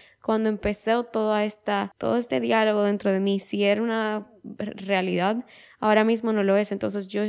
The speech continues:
yo tengo años intentando cambiar esta mentalidad y es algo que es muy difícil porque la mente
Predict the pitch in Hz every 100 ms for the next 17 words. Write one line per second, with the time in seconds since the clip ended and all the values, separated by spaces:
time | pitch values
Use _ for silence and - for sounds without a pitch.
0 | 220 - 202 214 247 240 - 214 214 220
1 | 269 - - _ _ 220 220 214 202 196
2 | 196 196 196 196 202 196 190 190 185 185
3 | - _ _ - 214 196 - 214 214 214
4 | - _ _ _ _ - 208 214 208 202
5 | 202 202 196 214 339 - _ _ _ _
6 | _ _ _ _ _ _ - 214 208 220
7 | 220 214 208 190 185 196 - - - _
8 | - _ _ 214 214 214 208 190 - 214
9 | 202 196 196 208 - 214 226 226 214